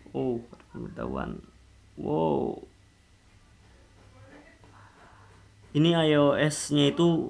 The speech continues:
udah mentok ya di sepuluh poin tiga koma tiga. Tuh, ya. Hmm, hmm.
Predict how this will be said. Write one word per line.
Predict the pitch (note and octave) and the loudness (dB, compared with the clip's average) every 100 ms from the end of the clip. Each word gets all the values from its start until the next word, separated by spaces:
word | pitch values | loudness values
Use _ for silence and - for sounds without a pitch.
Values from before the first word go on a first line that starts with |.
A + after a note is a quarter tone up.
| - | -2
udah | C#3+ | 0
mentok | C#3 C#3+ F3+ | 0 2 2
ya | D#3+ D3 C3+ | 2 -2 -4
di | C3+ | -6
sepuluh | - - - D3 D3+ E3+ F#3+ - - _ - | -6 -12 -4 4 6 6 4 -2 -20 _ -2
poin | C#3+ D3 D3 C#3+ | 2 4 4 2
tiga | C#3+ C3+ C#3+ D#3 D#3+ - - - _ _ _ _ _ - - - _ _ | -2 0 2 4 2 -4 -20 -20 _ _ _ _ _ -20 -20 -20 _ _
koma | - C#3 C3+ | -8 -4 -4
tiga. | - B2+ A#2+ C3 - - - _ - _ _ _ - - - | -6 -8 -4 -4 -6 -16 -20 _ -20 _ _ _ -20 -20 -14
Tuh, | C3 - - - _ - - | -14 -14 -20 -20 _ -20 -12
ya. | B2 - _ _ _ - _ - _ _ _ _ - - _ _ _ _ - _ _ _ - - - | -10 -10 _ _ _ -20 _ -20 _ _ _ _ -20 -20 _ _ _ _ -20 _ _ _ -20 -18 -10
Hmm, | C3 C3 C3 - _ _ - | -8 -8 -10 -16 _ _ -16
hmm. | A2+ G#2 | -12 -12